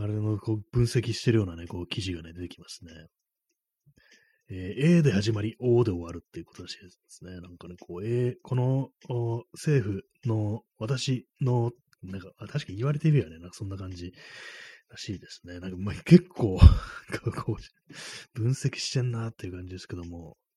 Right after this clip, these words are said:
えー、まあ、ラジオドラマでやるとしたらね、かなり苦労してたかもしれないですね。こう、今全然こうできないですから。えー、安倍さんの喋り、あ、そうだったらまあ結構ね、やりやすいんですけども。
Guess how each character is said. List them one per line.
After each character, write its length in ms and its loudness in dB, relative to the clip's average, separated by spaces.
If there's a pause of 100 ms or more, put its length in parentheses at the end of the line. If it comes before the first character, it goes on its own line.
(100)
え 40 -20 (500)
ー、 40 -18 (960)
ま 120 -8
あ、 40 -6
ラ 140 -4
ジ 160 0
オ 60 2
ド 120 0
ラ 100 -4
マ 160 -8
で 80 -2
や 100 -2
る 80 -4
と 100 -4
し 60 -6
た 120 -4
ら 140 -8
ね、 80 -10
か 160 0
な 100 6
り 120 2
苦 180 0
労 100 2
し 100 -8
て 60 -8
た 60 -2
か 60 -8
も 60 -12
し 100 -10
れ 80 -4
な 60 -6
い 20 -10
で 60 -14
す 80 -10
ね。 140 -6
こ 240 -12
う、 60 -6
今 140 -4 (160)
全 140 -2
然 100 2
こ 80 -2
う 40 -4
で 120 2
き 100 2
な 80 2
い 60 0
で 100 -10
す 80 -12
か 100 -6
ら。 140 -14 (720)
え 40 -8
ー、 840 -6
安 60 -14
倍 100 -10
さ 140 -8
ん 120 -8
の 80 -8
喋 240 -6
り、 200 -8 (480)
あ、 160 -8
そ 160 0
う 20 2
だ 100 2
っ 60 -6
た 120 -4
ら 80 -2
ま 140 0
あ 60 -4
結 160 -4
構 160 -8
ね、 80 -8
や 200 -10
り 80 -6
や 100 -8
す 120 -14
い 40 -10
ん 20 -12
で 100 -14
す 100 -18
け 100 -12
ど 100 -10
も。 280 -16